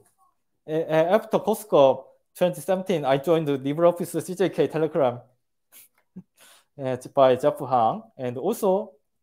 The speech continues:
I participated in LibreOffice. And then, uh, next, uh, next year, uh, twenty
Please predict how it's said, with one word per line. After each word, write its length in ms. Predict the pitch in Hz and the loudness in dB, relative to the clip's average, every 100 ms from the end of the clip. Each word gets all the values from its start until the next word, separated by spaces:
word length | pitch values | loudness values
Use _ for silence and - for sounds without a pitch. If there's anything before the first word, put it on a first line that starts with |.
| _ | _
I 140 | 143 139 | -4 -2
participated 720 | 151 151 175 - 165 151 139 | -2 -4 -6 -2 -2 -2 -8
in 220 | 131 117 - - | -8 -10 -14 -4
LibreOffice. 720 | 156 160 151 139 110 - 95 _ _ _ _ _ _ _ _ _ _ _ _ _ _ - | -2 2 2 0 -8 -10 -16 _ _ _ _ _ _ _ _ _ _ _ _ _ _ -8
And 300 | 170 190 185 | -4 -4 -2
then, 280 | 226 240 233 | -2 -2 -4
uh, 800 | 143 143 143 143 143 143 139 139 139 _ _ _ _ _ _ _ _ _ _ _ _ _ _ - | -4 0 2 2 2 2 0 -4 -12 _ _ _ _ _ _ _ _ _ _ _ _ _ _ -4
next, 320 | 185 185 - | -4 -2 -2
uh, 240 | 151 135 | -2 0
next 260 | 131 170 185 | -2 -4 -4
year, 380 | 185 208 208 254 | -4 -2 -2 -4
uh, 220 | 139 135 131 | -8 -6 -6
twenty 600 | - 170 165 160 147 | -2 -4 -2 -4 -4